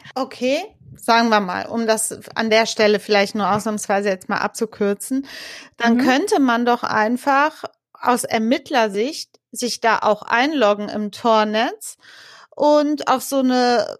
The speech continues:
Speaker 1: äh, Serverseite gehen und dann siehst du ja, die vertreiben illegale Waffen.
Speaker 2: Mhm.
Speaker 1: Und dann kann man
Speaker 2: Genau.
Speaker 1: ja gegen diese Leute ermitteln.
Speaker 2: Ja, aber wer sind denn diese Leute?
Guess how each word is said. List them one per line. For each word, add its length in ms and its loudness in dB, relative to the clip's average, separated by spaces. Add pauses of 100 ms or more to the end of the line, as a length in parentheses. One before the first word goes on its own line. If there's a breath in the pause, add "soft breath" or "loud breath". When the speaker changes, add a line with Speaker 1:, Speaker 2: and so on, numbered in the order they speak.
(280)
Speaker 1:
äh, 300 0
Serverseite 880 2
gehen 400 -4
und 160 -2
dann 160 0
siehst 300 -6
du 40 0
ja, 120 2
die 120 -6
vertreiben 520 -2
illegale 600 0
Waffen. 380 -4
Speaker 2:
Mhm. 280 2 (520)
Speaker 1:
Und 120 -8
dann 120 -4
kann 240 -2
man 200 4
Speaker 2:
Genau. 60 4
Speaker 1:
ja 220 4
gegen 360 -2
diese 240 -4
Leute 340 2
ermitteln. 720 0 (480)
Speaker 2:
Ja, 160 4
aber 180 2
wer 140 2
sind 220 -4
denn 140 -4
diese 200 -6
Leute? 540 -8